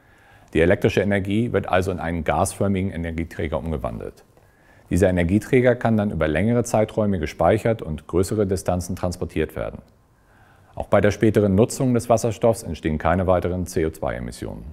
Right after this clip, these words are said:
Das Verfahren zur Erzeugung des grünen Wasserstoffs ist die Elektrolyse.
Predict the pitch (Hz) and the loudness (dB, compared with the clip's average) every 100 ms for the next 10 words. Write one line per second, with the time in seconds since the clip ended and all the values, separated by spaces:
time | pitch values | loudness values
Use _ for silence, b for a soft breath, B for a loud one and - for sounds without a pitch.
0 | - _ _ _ _ b b b b b | -18 _ _ _ _ b b b b b
1 | b b - 85 85 - 76 85 123 139 | b b -8 -2 -2 0 2 4 4 0
2 | - 139 - 127 123 127 120 - 117 107 | -2 -4 0 0 2 -2 -2 0 2 2
3 | 101 110 113 101 - - 98 95 92 92 | 0 -2 -2 -4 -6 0 2 2 0 0
4 | 87 78 57 | 0 -2 -6